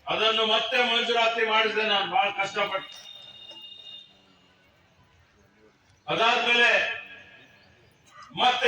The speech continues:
ಈಗ ನಮ್ಮ ಸರ್ಕಾರ ಬಂದಿದೆ. ನಿಮಗ್ ಗೊತ್ತಿದೆ, ಎರಡು ವರ್ಷ ಕೆಳಗೆ ಎರಡ್ ಸಾವಿರ ಇಪ್ಪತ್ಮೂರು ಇದೇ ಮೇದಲ್ಲಿ, ಮೇ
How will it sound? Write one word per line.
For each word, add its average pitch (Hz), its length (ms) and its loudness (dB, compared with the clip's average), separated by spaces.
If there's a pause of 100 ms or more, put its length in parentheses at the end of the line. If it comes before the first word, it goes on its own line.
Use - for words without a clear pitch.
ಈಗ 240 100 2 (140)
ನಮ್ಮ 214 160 0 (160)
ಸರ್ಕಾರ 196 320 2 (140)
ಬಂದಿದೆ. 165 320 -6 (1500)
ನಿಮಗ್ 214 300 2
ಗೊತ್ತಿದೆ, 226 380 2 (1700)
ಎರಡು 240 380 4
ವರ್ಷ 240 180 2 (120)
ಕೆಳಗೆ 226 300 4 (1800)
ಎರಡ್ - 220 2
ಸಾವಿರ 240 220 4 (120)
ಇಪ್ಪತ್ಮೂರು 233 580 0
ಇದೇ 233 180 2 (140)
ಮೇದಲ್ಲಿ, 233 420 2 (1800)
ಮೇ 214 140 2